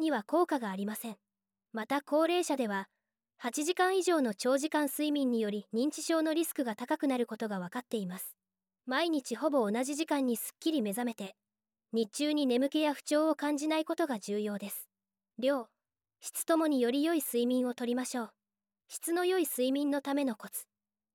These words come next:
毎日決まった時間に起きて太陽光を浴び、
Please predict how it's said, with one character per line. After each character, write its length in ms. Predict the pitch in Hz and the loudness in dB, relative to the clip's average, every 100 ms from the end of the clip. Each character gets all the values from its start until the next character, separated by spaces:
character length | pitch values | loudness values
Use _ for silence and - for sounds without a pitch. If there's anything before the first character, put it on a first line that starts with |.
| _ _ - | _ _ -4
毎 200 | 254 359 | 0 2
日 260 | 330 - - | 2 -2 -4
決 120 | 240 | -2
ま 80 | 269 | -2
っ 80 | |
た 140 | - 285 | 0 -2
時 100 | 285 | 0
間 180 | 285 277 | 0 2
に 140 | 262 | 2
起 160 | 262 - | 0 -4
き 20 | |
て 160 | 208 - | -8 -6
太 200 | 240 294 | -2 2
陽 160 | 339 330 | 2 2
光 220 | 302 254 | 2 0
を 120 | 214 | 0
浴 100 | 190 | -4
び、 180 | 208 196 | -6 -10